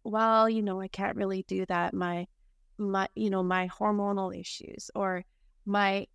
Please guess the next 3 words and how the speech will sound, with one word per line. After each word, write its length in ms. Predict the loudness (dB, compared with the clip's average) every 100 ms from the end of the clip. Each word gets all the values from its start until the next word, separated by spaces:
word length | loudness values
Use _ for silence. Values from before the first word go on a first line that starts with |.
| -6
my 640 | 0 2 2 2 0 -2 -10 _ -8
arthritis, 840 | -8 -4 2 4 4 0 -4 -12 -6
my 500 | 0 2 2 -2